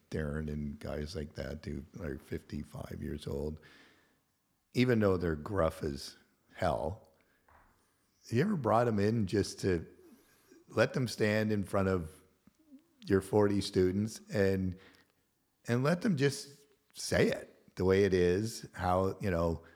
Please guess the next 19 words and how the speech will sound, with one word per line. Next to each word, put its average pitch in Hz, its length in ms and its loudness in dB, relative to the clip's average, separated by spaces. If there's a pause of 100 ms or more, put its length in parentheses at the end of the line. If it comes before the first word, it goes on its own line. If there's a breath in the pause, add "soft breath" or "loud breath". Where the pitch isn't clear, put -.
(400 soft breath)
what 120 140 6
it 117 80 0
was 113 180 2
for 101 180 -2
them, 95 220 2
what 107 140 2
it - 40 0
was 98 200 0
like 90 180 0
for 87 120 -6
them 82 200 0
as 73 160 -4
an 80 120 -8
apprentice, - 480 -10
and, 67 500 -8 (160)
and, 131 300 0
you 131 80 -4
know, 143 260 0
and, 117 180 -4